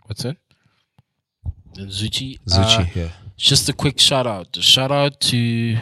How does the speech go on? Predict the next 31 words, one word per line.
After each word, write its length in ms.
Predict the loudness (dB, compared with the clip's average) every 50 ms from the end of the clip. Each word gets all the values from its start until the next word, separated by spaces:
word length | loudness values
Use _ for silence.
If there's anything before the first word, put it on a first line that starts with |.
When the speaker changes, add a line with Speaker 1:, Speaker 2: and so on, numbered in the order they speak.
| -4 -8 -20 -20 -20 -18 -14
Speaker 1:
Nasty 440 | -10 -6 -2 0 0 0 0 0
C, 420 | 0 0 0 -2 -2 -6 -8 -12 -14 -14
and 340 | -10 -10 -10 -10 -10 -14 -14
I 160 | -12 -8 -6 -2
say 300 | -2 -2 0 0 0 0
shout 220 | 0 0 0 0 -2
out 120 | -4 -4
to 120 | -4 -6 -6
Nasty 320 | -6 -8 -8 -8 -8 -6
C 580 | -4 -4 -4 -4 -6 -6 -6 -6 -8 -10 -12 -16 _ _ _ _ _ _ _ _ _ _ _ _ _ _ _ _ _ _ _ _ -6
because 480 | -2 -2 -2 0 2 2 2 2 2 2
the 180 | 0 0 0 0
Olympics 520 | 0 0 0 0 0 0 0 0 2 0
started 340 | -2 -2 -2 -4 -6 -6 -6
to, 180 | -8 -8 -8 -10 _ _ _ -16 -10
was 140 | -8 -8 -8
it 100 | -6 -6
today 220 | -6 -6 -6 -8 -8
or 40 | -8 -8
yesterday? 560 | -4 -4 -4 -4 -4 -6 -12 -14 -16 -16 -18 -18 -20 -20 _ -20 -20 -20 -20 -20 _ _ _ -20 -20 _ -20
Speaker 2:
Yeah, 120 | -20 -18 -16
yesterday. 500 | -16 -14 -14 -14 -12 -12 -12 -14 -16 -18 _ _ -20 _ _ _ _ _ -4
Speaker 1:
The 140 | 4 6 8
reason 420 | 8 8 8 8 6 6 4 4
why 140 | 2 2 2
I 40 | 2
say 220 | 0 0 0 0
that 220 | -2 -2 -4 -6
is 140 | -6 -10 -12
because 640 | -10 -10 -6 -2 -2 -2 -2 -2 -2 -2 -2 -2 -2
the, 460 | -2 -2 -2 0 0 0 -2 -2 -2